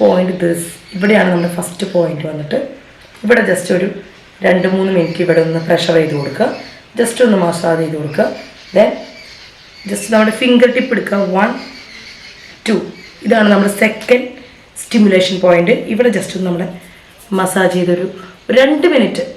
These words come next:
മസാജ് ചെയ്ത് just ഇങ്ങനെ കൊടുക്കുക. Then നെക്സ്റ്റ് വന്നിട്ട് വൺ, ടു.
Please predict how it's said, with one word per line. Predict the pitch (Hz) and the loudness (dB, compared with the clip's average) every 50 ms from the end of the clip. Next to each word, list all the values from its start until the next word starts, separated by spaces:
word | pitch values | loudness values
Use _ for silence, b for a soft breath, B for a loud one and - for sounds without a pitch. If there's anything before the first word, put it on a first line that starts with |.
| - - 220 | -12 -8 -6
മസാജ് | 202 185 - 202 180 170 175 | -6 -4 -2 -2 0 0 0
ചെയ്ത് | 175 175 170 170 170 | 0 -2 -2 -8 -8
just | 165 - - 175 | -10 -10 -10 -8
ഇങ്ങനെ | 175 165 160 160 165 | -8 -6 -6 -6 -6
കൊടുക്കുക. | 165 165 - - - - - - - B B B B B B B - 202 | -8 -8 -6 -8 -8 -8 -8 -14 -18 B B B B B B B -2 2
Then | 196 202 208 202 208 202 202 214 | 2 2 2 0 -2 -4 -2 -2
നെക്സ്റ്റ് | 220 226 - - - 247 220 | -2 -2 -6 -8 -6 -4 -4
വന്നിട്ട് | 196 185 180 - 220 240 - - - - - - - - - - - - - - - - - 185 180 180 190 | -4 -4 -4 -4 -4 -4 -4 -4 -8 -14 -20 -20 -20 -20 -20 -20 -20 -20 -20 -20 -20 -16 -12 -10 -6 -2 0
വൺ, | 196 214 233 247 262 - - - - - - - _ _ _ _ _ _ _ _ _ _ _ - - | 2 2 2 0 -2 -8 -12 -18 -20 -20 -20 -20 _ _ _ _ _ _ _ _ _ _ _ -4 0
ടു. | 240 | 0